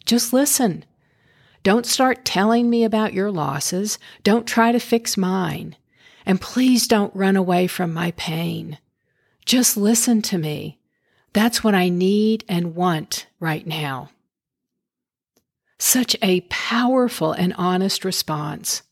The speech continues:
one that resonates in my bones.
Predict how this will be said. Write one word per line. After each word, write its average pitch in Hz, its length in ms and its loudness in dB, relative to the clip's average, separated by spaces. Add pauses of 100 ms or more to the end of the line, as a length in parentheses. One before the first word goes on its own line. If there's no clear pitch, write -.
(520)
one 202 200 4
that 190 160 0
resonates 190 760 2
in 175 200 -2
my 160 180 -4
bones. 156 680 -6